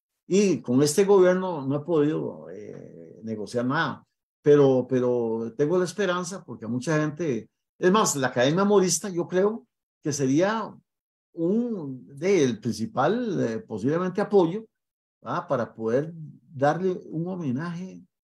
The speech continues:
a esos héroes olvidados que están enterrados ahí en Santa Rosa, crear un museo de sitio ideal, ¿verdad? Y obligar a que pase una ley de la República obligatoriamente para que los maestros, estudiantes,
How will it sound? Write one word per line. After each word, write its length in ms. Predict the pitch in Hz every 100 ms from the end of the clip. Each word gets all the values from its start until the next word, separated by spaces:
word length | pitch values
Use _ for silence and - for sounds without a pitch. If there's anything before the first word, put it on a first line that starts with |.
| _ _ _ -
a 160 | 113
esos 380 | 135 143 180 -
héroes 580 | 160 160 170 170 - -
olvidados 720 | - 117 113 117 127 156 170 -
que 80 | -
están 280 | - 160
enterrados 640 | 175 143 107 135 165 151 101
ahí 100 | 117
en 60 |
Santa 220 | 143 160
Rosa, 220 | 170 165 165
crear 220 | 139 147
un 160 | 165 165
museo 560 | 151 147 139 151 160 _ _ _ _
de 140 | - 117
sitio 480 | - 160 156 165 - _ _ _
ideal, 600 | 120 117 123 127 151 170 82
¿verdad? 380 | - 110 156 156
Y 60 |
obligar 640 | 123 113 117 110 131 165 170 131
a 140 | 113
que 180 | - 117 120 113
pase 220 | 120 170
una 140 | 170
ley 160 | 151 151
de 140 | 170
la 60 | 160
República 520 | 147 160 185 190 143
obligatoriamente 1080 | 120 110 - 139 175 180 180 185 208 185 - _ _ -
para 180 | 123 120
que 160 | 123
los 200 | 120 117
maestros, 720 | 113 110 147 180 180 170 135
estudiantes, 920 | 117 - 120 117 156 190 185 170 131